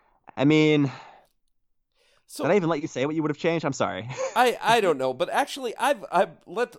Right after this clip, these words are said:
Speaker 2: I wanna take a hard left turn here. I've got a question for you, and it's not one we've discussed before,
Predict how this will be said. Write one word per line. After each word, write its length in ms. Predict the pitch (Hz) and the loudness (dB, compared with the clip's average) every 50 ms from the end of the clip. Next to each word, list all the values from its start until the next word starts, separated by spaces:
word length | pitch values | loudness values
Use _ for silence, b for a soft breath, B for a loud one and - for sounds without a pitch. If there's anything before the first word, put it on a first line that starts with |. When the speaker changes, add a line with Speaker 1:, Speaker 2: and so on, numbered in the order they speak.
| - | -4
Speaker 2:
I 140 | - 180 208 | 0 2 2
wanna 240 | 240 254 233 208 180 | 4 4 2 0 -2
take 240 | - - 190 175 139 | -2 -4 -4 -4 -2
a 120 | 143 135 | -2 -2
hard 380 | 131 - 185 180 180 180 156 143 | 0 2 4 4 4 2 2 0
left 320 | 143 143 143 143 - - | 2 4 4 2 2 -2
turn 280 | - 165 165 165 156 139 | 0 2 4 4 4 2
here. 260 | 135 127 120 117 117 | 0 0 0 0 0
I've 160 | - 180 220 208 | 0 0 0 0
got 120 | 233 220 | 0 0
a 60 | 185 - | 0 -2
question 560 | - - - 165 165 165 - - 165 147 147 | -4 -4 0 0 0 0 0 -4 -8 -10 -8
for 120 | - 147 | -8 -6
you, 240 | 143 131 131 135 131 | -6 -4 -2 -2 -2
and 80 | 131 123 | -2 -2
it's 220 | 120 - - - | -4 -6 -8 -8
not 300 | 147 185 202 190 - - | -4 -2 0 0 -2 -2
one 200 | 151 160 156 147 | -4 -6 -6 -6
we've 180 | 135 135 120 101 | -8 -10 -10 -10
discussed 520 | 120 120 - - - 160 156 151 - - | -12 -12 -10 -4 -4 -2 -2 -4 -6 -10
before, 480 | 123 120 - - 104 104 104 104 104 | -12 -12 -10 -10 -6 -4 -4 -4 -4